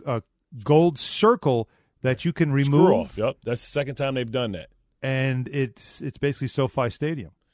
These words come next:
Speaker 2: Yeah, I
Speaker 1: inside.
Speaker 2: forgot the team that did it before. I think the, the, uh, either Tampa did that where you can screw the top off, right? And, and that's the new, that's the new hustle, right? It's, it's, it's hollow. And, you know, and for, for everybody that don't know, like, a lot of the wives,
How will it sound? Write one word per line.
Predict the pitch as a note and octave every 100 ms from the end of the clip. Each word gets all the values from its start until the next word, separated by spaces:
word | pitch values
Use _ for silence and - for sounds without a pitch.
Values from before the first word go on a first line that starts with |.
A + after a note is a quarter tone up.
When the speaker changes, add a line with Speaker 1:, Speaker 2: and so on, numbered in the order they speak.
| _ -
Speaker 2:
Yeah, | C#3+ C3
I |
Speaker 1:
inside. | C#3
Speaker 2:
forgot | C#3 D3 C#3+
the | B2+
team | D3+ C#3
that | B2+
did | A#2+ A#2
it |
before. | A2+ - C3 A2
I |
think | - B2+ G2+
the, | A#2 G#2+
the, | F#2 G#2+ G2+ D#2+ -
uh, | G#2+ G2+ G2
either | A2+ G#2 G2+
Tampa | - A#2 A2+ A2+
did | F#2 G#2+ G2+
that | G#2+ G#2 G2+ - _ _ _
where | G2
you | G2+
can | G#2
screw | - C3
the | A2+
top | G#2+ C3 A#2 F2
off, | D2+ -
right? | F2 G#2 G2
And, | G2+ G#2
and | G2+ A2
that's | G#2+
the | A2
new, | A2+ A2+
that's | A#2 A2+
the |
new | A2+ A2+
hustle, | A#2+ A#2+ F#2
right? | F2+ G2
It's, | G2 F2+
it's, | F#2+ E2
it's | F#2+
hollow. | - B2 A#2 F#2+ D2 _ _ _ _
And, | C3+ C#3
you | C#3
know, | B2+
and | B2+ A2+
for, | A#2+ B2
for | B2+
everybody | C#3 C3+ C3 B2+
that | B2
don't | A#2
know, | C3+
like, | A#2+ G#2+
a | G#2
lot | A#2+ C3+
of | A2+
the |
wives, | F#2+ G#2+ A2+ B2+ B2+